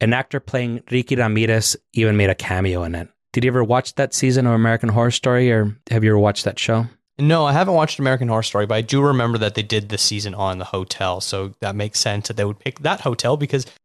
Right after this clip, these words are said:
Speaker 2: that sort of fits in with the theme that the show goes with. <laughs>
Speaker 1: Yep. <laughs> Not blind to the reputation,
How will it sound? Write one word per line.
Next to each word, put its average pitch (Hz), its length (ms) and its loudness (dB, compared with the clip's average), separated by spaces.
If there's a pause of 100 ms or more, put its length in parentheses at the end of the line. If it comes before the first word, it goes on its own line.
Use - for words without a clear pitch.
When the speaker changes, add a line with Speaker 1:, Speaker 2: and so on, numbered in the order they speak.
(120)
Speaker 2:
that 196 120 0
sort 202 160 2
of 190 60 2
fits - 280 -2
in 185 140 4
with 160 100 -2
the - 80 0
theme 139 360 2
that 120 220 0
the 123 80 -2
show 107 260 0
goes 104 300 0
with. - 380 -6 (200)
<laughs> 185 120 -4 (280)
Speaker 1:
Yep. - 180 -2 (760)
<laughs> - 800 -20
Not 143 240 0
blind 151 280 2
to 156 80 0
the 135 100 2
reputation, 131 800 0